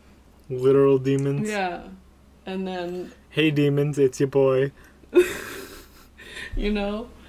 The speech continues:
Speaker 2: Whereas, like, some people, honestly, their dream quest is just kind of like a walk.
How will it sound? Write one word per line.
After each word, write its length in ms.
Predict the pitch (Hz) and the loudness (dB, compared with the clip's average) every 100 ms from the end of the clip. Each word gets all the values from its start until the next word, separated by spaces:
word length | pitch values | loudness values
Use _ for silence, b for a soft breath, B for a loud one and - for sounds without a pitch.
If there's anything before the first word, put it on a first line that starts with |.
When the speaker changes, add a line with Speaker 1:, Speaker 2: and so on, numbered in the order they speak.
| B - | B -2
Speaker 2:
Whereas, 440 | 233 240 233 226 | 0 2 0 4
like, 260 | 240 240 - | 6 4 0
some 280 | 240 240 | 0 0
people, 280 | 262 269 269 | 0 0 0
honestly, 680 | 240 190 190 202 208 214 208 | 0 2 2 0 0 2 4
their 220 | 185 180 | 2 -2
dream 380 | 175 - 175 180 | -4 -4 -2 -2
quest 300 | 196 185 180 | 0 -2 -2
is 120 | 165 | -4
just 220 | 165 160 | -4 -8
kind 180 | - 160 | -8 -8
of 120 | 160 160 | -8 -8
like 280 | 151 156 - | -6 -8 -8
a 100 | 156 | -8
walk. 560 | 156 160 170 196 - | -6 -2 -2 -2 -8